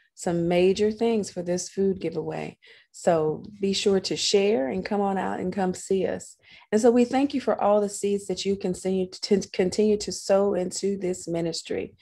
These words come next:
It has been a blessing for a lot of families, not just stateside, but also abroad. And so we thank you for standing strong with us to continue to help us to do the missions work that we are doing. All right. <clears throat>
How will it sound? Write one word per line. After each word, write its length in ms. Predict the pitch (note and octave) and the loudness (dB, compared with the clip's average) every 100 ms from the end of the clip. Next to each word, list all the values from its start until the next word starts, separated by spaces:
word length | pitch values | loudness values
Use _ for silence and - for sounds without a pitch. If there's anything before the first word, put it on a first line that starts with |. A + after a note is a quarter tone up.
| - - - - - | -20 -20 -20 -20 2
It 120 | A3 | 4
has 160 | G#3 F#3+ | 4 4
been 180 | G3 F#3 | 2 0
a 60 | |
blessing 460 | F3 F3+ F3 F3+ F3+ | 0 2 2 2 -4
for 200 | E3 E3+ | 0 0
a 60 | D#3+ | 2
lot 260 | E3 F3 | 0 0
of 80 | F3 | -2
families, 500 | - F3 F3 F3 F3 | -2 -2 0 -2 -2
not 200 | E3 - | -4 -2
just 280 | F#3+ F#3 - | -2 -4 -2
stateside, 520 | F#3+ F#3+ F#3 F3 E3+ | -4 -2 -2 -2 0
but 120 | D#3+ | -2
also 420 | D#3 D#3+ - E3 | 0 0 -2 -2
abroad. 580 | D#3 D#3 D3+ D3 C#3 C#3+ - - - - | -2 -2 -2 -2 -2 -6 -12 -20 -16 -6
And 140 | E3+ | -4
so 100 | - | -2
we 140 | F3+ | 0
thank 320 | F#3+ F#3+ F#3 G3 | 2 2 0 -2
you 80 | |
for 100 | G3 | -4
standing 420 | F3 - F#3 F3 E3 | -4 -2 -2 -2 -4
strong 380 | - A3+ A#3 | 0 2 2
with 160 | F#3 E3 | 2 0
us 220 | D#3+ D#3+ | -2 -2
to 100 | - | -6
continue 480 | E3 E3 - G3+ F3 | -6 -4 -2 -2 -2
to 140 | E3+ E3+ | -2 -4
help 300 | A3+ A3+ A3 | 0 0 0
us 260 | C#3+ D3 - - - _ - | -2 -2 -12 -20 -20 _ -2
to 120 | F3+ | -2
do 300 | D#3 F#3 F#3+ | 0 0 2
the 100 | E3 | 0
missions 460 | E3 E3+ E3+ D#3+ | 0 0 -2 -2
work 240 | D#3 D3+ D3+ | 0 0 -2
that 160 | C#3 | -4
we 160 | D3 D3 | -2 -2
are 100 | C#3+ | -2
doing. 560 | D3 C#3 C3+ - - - _ _ - - - - | -2 -2 -2 -6 -8 -14 _ _ -20 -20 -20 -8
All 300 | - G2+ F#2 | -2 0 -2
right. 500 | - D2+ D2+ - - - | -4 -6 -4 -4 -6 0
<clears throat> 460 | C#4 C4+ A#3+ A#3 | 8 10 10 8